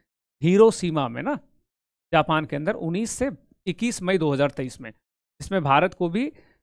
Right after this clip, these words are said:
अ, गेस्ट कंट्री के रूप में आमंत्रित किया गया था, और यहीं पर क्वाड समिट भी हो गया, जो कि ऑस्ट्रेलिया होस्ट कर रहा था। अगला सवाल है कि बताओ, कर्नाटक के नए मुख्यमंत्री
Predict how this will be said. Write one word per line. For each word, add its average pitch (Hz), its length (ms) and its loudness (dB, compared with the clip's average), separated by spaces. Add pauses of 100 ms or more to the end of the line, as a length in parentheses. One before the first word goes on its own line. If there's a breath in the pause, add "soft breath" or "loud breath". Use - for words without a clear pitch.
(180)
अ, 143 220 4
गेस्ट 165 380 0
कंट्री 185 360 2
के 180 120 2
रूप 160 200 0
में 190 80 2
आमंत्रित 139 440 -2
किया 170 200 2
गया 160 160 0
था, - 500 -10
और 170 100 2
यहीं 175 240 2
पर 247 160 2
क्वाड 202 420 6
समिट 185 480 -2
भी 135 140 -2
हो 113 160 -2
गया, 120 260 -12 (360)
जो 160 80 -4
कि 196 240 -4
ऑस्ट्रेलिया 175 480 2
होस्ट 165 280 -4
कर 160 160 0
रहा 151 120 2
था। 285 180 -6 (520 loud breath)
अगला 151 180 0
सवाल 156 300 -4
है 208 80 -6
कि 220 140 -6
बताओ, 208 300 2
कर्नाटक 180 580 2
के 226 120 0
नए 196 220 0
मुख्यमंत्री 170 640 -4